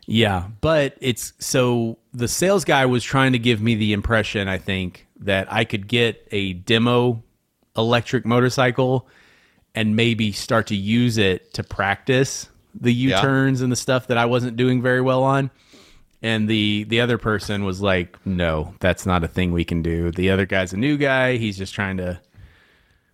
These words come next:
Speaker 1: you know, do his
Speaker 2: Make a
Speaker 1: thing."
Speaker 2: sale. Okay.
Speaker 1: So
Speaker 2: So I have
Speaker 1: it's
Speaker 2: two questions written down for you, and you need
Speaker 1: Please.
Speaker 2: to tell me if I need to cross these out in pencil or in ink.
Speaker 1: Okay.
Speaker 2: The first question is,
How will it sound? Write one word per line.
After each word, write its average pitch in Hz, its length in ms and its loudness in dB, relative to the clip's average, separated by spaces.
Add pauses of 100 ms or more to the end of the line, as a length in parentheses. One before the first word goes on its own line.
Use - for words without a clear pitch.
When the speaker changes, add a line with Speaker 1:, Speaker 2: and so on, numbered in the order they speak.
Speaker 1:
you 107 200 2
know, 90 200 2
do 104 180 -2
his 120 200 0
Speaker 2:
Make 117 80 -4
a 135 40 4
Speaker 1:
thing." 127 140 4
Speaker 2:
sale. 117 240 2 (680)
Okay. 101 340 0 (240)
Speaker 1:
So - 200 -4
Speaker 2:
So 123 40 4
I 135 60 4
have 156 80 0
Speaker 1:
it's - 80 -10
Speaker 2:
two 202 160 2
questions 123 500 -2
written 101 220 0
down 95 220 2
for 92 200 0
you, 90 160 0
and 95 140 -4
you 117 100 2
need 131 140 2
Speaker 1:
Please. 120 80 -4
Speaker 2:
to - 80 -8
tell 131 160 4
me 120 100 2
if 110 140 2
I 107 80 2
need 107 140 0
to - 60 -4
cross 110 380 0
these 101 220 0
out 101 220 2
in 95 140 -10
pencil 170 380 2
or 117 220 4
in 107 80 4
ink. 101 340 -4 (180)
Speaker 1:
Okay. 113 680 -2 (500)
Speaker 2:
The 107 80 0
first 202 400 -2
question 117 460 0
is, 95 680 0